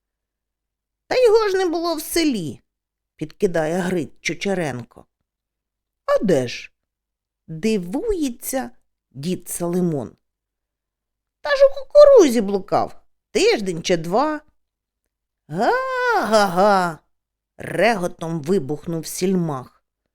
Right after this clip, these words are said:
Тут і продавець дядько Кузьма не витримав, собі встряв.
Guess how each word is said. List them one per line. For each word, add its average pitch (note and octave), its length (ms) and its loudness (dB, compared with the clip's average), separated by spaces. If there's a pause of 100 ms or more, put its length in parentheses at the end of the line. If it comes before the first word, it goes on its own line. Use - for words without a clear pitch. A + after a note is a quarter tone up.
(600)
Тут - 200 -4
і G#4+ 40 -2
продавець A#3+ 640 -2
дядько G3 460 -6
Кузьма G#3+ 520 0
не F#3 160 -2
витримав, D#3 640 -4 (200)
собі E3+ 440 -4
встряв. C3+ 560 -6